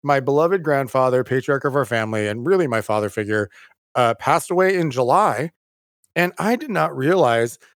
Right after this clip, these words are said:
that I was like, "Yo, I need, I need to," I actually, you know what's interesting? For as declarative as I am on certain days that the caffeine's kicked in, I said nothing. I kinda was like, "Mm-hmm." And just weirdly, my bandwidth was gone.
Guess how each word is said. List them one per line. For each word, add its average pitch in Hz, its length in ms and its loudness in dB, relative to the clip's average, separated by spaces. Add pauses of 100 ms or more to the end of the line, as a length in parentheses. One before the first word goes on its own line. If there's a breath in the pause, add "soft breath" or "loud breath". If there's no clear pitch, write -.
(120)
that 165 100 0
I 202 120 4
was 208 180 0
like, 156 340 2 (120)
"Yo, 143 640 0
I 175 180 -4
need, 269 260 -8 (140)
I 170 160 -6
need 262 260 -10
to," 185 320 -2 (200)
I 196 120 6
actually, 240 320 -2
you 175 120 -2
know 233 120 2
what's 208 140 2
interesting? 170 540 -2 (240 loud breath)
For 147 160 4
as 143 100 2
declarative 180 600 2
as 143 140 2
I 127 100 2
am 123 260 0
on 120 260 -4
certain 120 360 -6
days 127 300 2
that 113 100 -10
the 107 80 -12
caffeine's 110 420 -4
kicked 127 240 -4
in, 190 280 -2 (420 loud breath)
I 196 260 2
said 233 360 0
nothing. 117 480 -4
I 120 100 -2
kinda 165 300 -2
was 151 140 0
like, 139 200 2 (160)
"Mm-hmm." 131 200 -8 (500)
And 147 180 0
just 151 400 -2 (600)
weirdly, 185 500 0
my 143 200 2
bandwidth 123 600 -2
was 175 140 -2
gone. 196 420 0